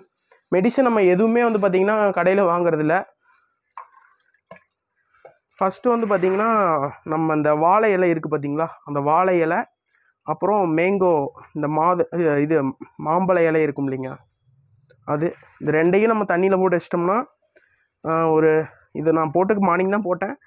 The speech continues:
உங்களுக்கு இந்த மாதிரி color தண்ணி சேஞ்ச் ஆயிரும். இதை நம்ம வடிச்சு அப்படியே ஃபிஷ்ஷுக்கு நம்ம ஊத்திட்டோம்னா, எந்த இதா இருந்தாலுமே சரியாயிரும்.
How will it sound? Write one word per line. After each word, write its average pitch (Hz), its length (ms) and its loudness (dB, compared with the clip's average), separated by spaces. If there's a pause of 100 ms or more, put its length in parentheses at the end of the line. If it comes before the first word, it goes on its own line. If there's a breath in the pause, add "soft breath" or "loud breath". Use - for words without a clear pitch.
(180)
உங்களுக்கு 180 320 -2
இந்த 185 100 0
மாதிரி 208 200 0
color 180 260 -2
தண்ணி 165 300 -4
சேஞ்ச் 156 220 -4
ஆயிரும். 151 260 0
இதை 160 160 2
நம்ம 156 320 2
வடிச்சு 233 200 0
அப்படியே 240 300 2
ஃபிஷ்ஷுக்கு 220 400 -8
நம்ம 180 200 -2
ஊத்திட்டோம்னா, 180 580 -2 (420 soft breath)
எந்த 202 560 2
இதா 175 160 2
இருந்தாலுமே 185 400 -2
சரியாயிரும். 180 500 2